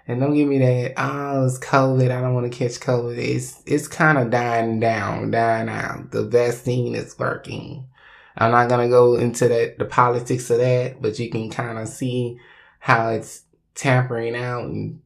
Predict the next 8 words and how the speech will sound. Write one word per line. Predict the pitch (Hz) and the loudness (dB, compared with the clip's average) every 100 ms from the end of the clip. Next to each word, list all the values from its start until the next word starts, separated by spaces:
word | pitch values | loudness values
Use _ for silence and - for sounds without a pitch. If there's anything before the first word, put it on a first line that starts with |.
| _ _ _ _ - | _ _ _ _ 0
calming | 139 123 110 107 | 4 4 4 -2
down. | 110 104 - | -4 -4 -4
People | - 131 131 123 127 - _ _ _ - | -2 -2 0 -2 -4 -8 _ _ _ -8
are | 104 | -6
nasty. | 104 117 117 123 - 127 | -2 -2 0 -2 0 0
They | 107 | 2
fucking | 95 - - - 95 | 0 -6 -10 -12 -10
gross. | 98 107 113 113 113 120 - - - | 2 8 8 8 2 -4 -12 -16 -20